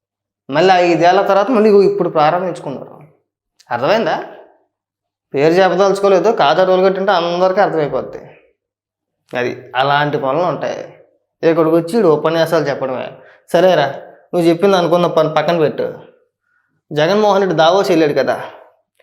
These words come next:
ఏ రోజైనా సరే ఇగో ఇలా కూర్చొని పారిశ్రామికవేత్తలను కలిసినట్టు కానీ,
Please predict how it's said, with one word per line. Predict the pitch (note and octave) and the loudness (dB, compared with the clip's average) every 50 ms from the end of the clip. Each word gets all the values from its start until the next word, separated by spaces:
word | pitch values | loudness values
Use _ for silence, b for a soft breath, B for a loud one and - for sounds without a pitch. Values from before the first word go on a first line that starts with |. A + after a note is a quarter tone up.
| b b b b b - | b b b b b 2
ఏ | D#3+ F#3+ G#3 | 4 4 6
రోజైనా | G#3+ G#3+ G#3 G3 F#3 F#3 F3+ F3+ F3 | 6 4 4 4 4 4 2 2 0
సరే | F3 - C#3+ C#3+ E3+ A#3 D#4+ F4+ F4 - - - | 0 0 2 2 2 2 2 -2 -4 -8 -10 -2
ఇగో | - D3 | 0 2
ఇలా | D3 D3 D3 D#3 D3+ - | 2 4 4 2 0 -2
కూర్చొని | - D#3+ E3 F#3 F#3 - D#3 D3 F#3 C4+ F4 F4+ - - _ _ _ _ _ _ _ _ _ _ _ _ _ _ - _ - - - | -2 -4 -2 -2 -4 -6 -8 -10 -10 -12 -12 -14 -18 -20 _ _ _ _ _ _ _ _ _ _ _ _ _ _ -20 _ -20 -4 -2
పారిశ్రామికవేత్తలను | D#3+ D#3 E3+ F3 E3+ - F#3 E3+ E3+ E3+ E3 E3 E3 D#3+ D#3+ - D#3+ D#3+ D3+ | 0 2 2 2 2 2 0 2 2 2 2 2 2 2 2 0 -2 -2 0
కలిసినట్టు | D3+ C#3+ C#3+ - E3+ E3+ D#3+ D3 | 0 -2 -2 0 -2 -4 -2 -2
కానీ, | C#3 C3 B2+ B2+ C3 B2 - | -4 -6 -6 -8 -8 -10 -12